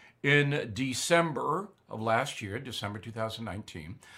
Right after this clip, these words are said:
the World Health Organization really wasn't that aggressive investigating it. It kind of took the word of the totalitarians in Beijing that it was under control, wasn't that bad, no person-to-person transmission, all of that.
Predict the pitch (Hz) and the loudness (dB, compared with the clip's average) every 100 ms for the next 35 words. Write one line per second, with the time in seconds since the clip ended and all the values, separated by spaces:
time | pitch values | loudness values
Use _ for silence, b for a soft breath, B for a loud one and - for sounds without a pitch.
0 | B B - 220 277 269 226 208 226 233 | B B -12 -4 2 2 2 0 0 2
1 | 208 185 196 170 190 202 202 196 175 202 | 2 2 2 2 2 4 4 4 2 2
2 | 202 196 220 254 226 160 127 107 101 - | 0 4 6 6 4 0 0 0 -2 -4
3 | 87 80 76 107 131 - 170 160 - 175 | -8 -8 -6 -6 -4 0 2 0 -4 -8
4 | - 147 151 196 147 - - _ b b | -6 -4 6 6 6 2 -8 _ b b
5 | b b b b - 135 131 107 120 110 | b b b b 0 4 4 4 0 0
6 | 104 131 127 127 120 - 113 104 101 101 | -2 -4 2 2 2 0 -2 0 -2 -4
7 | 95 101 101 98 98 165 156 127 117 90 | -4 -4 -4 -4 0 0 2 2 0 -4
8 | 92 87 87 80 - 185 185 175 139 110 | -8 -8 -12 -14 -4 0 4 4 4 -2
9 | 82 95 - 180 185 180 170 151 B B | -6 -10 -6 0 4 6 6 4 B B
10 | B 131 123 120 123 104 113 90 113 95 | B 0 0 4 2 2 -2 -2 -2 -2
11 | 101 - 101 92 120 170 165 160 123 190 | -6 -6 -6 -6 -2 0 0 -2 -2 0
12 | 151 98 - | 2 0 -4